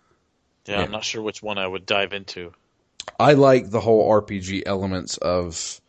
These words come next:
Speaker 2: Road to the Show. I like building my character up from, from the ground up. I go to, you know, I go to the scouts games.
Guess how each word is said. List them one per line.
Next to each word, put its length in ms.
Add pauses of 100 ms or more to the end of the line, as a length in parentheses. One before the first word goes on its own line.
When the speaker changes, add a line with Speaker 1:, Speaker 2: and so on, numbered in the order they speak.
(360)
Speaker 2:
Road 240
to 80
the 100
Show. 320 (540)
I 80
like 340 (200)
building 280
my 80
character 560
up 240
from, 540
from 300
the 120
ground 500
up. 280
I 100
go 220
to, 500 (640)
you 160
know, 200
I 120
go 140
to 180
the 80
scouts 960 (1200)
games. 800